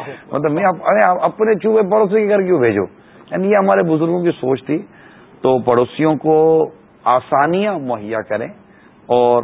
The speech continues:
اپنے گھر کی گندگی، اچھا پڑوسی کو تکلیف نہیں ہو رہی، لیکن ہمارے گھر کے باہر بھی گندگی کیوں پڑی ہوئی ہو؟ ایک مطلب ایک ڈبہ ہی رکھنا ہے، ڈبے کے اندر،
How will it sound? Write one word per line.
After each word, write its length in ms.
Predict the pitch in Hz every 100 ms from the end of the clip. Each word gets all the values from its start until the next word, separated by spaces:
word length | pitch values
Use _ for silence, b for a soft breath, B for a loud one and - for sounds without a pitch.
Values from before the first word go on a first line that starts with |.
| -
اپنے 380 | 123 - 160 147
گھر 260 | 107 127
کی 220 | 123 147
گندگی، 640 | 120 117 117 120 170 180 156 - - 135 -
اچھا 200 | 131 - - - - -
پڑوسی 420 | 151 170 202 - 226
کو 140 | 226
تکلیف 380 | 185 - 208 220
نہیں 260 | 170 202
ہو 140 | 202 156
رہی، 100 | 107 - b b b b -
لیکن 160 | 170 202 113
ہمارے 300 | 127 156 247
گھر 240 | 190 202
کے 140 | 202 220
باہر 240 | 190 202
بھی 160 | 226 175
گندگی 360 | 175 185 196
کیوں 300 | 196 185 208
پڑی 200 | 247 202
ہوئی 220 | 139 110 90
ہو؟ 60 | 80 - - _ - - - _ _ _ _ _ _ - _
ایک 200 | 135 160 -
مطلب 300 | 131 127 208
ایک 100 | 240
ڈبہ 360 | 202 127 120 160
ہی 120 | 240
رکھنا 340 | 214 156 143
ہے، 40 | 143
ڈبے 340 | 170 143 156 190
کے 100 | 175
اندر، 240 | 170 180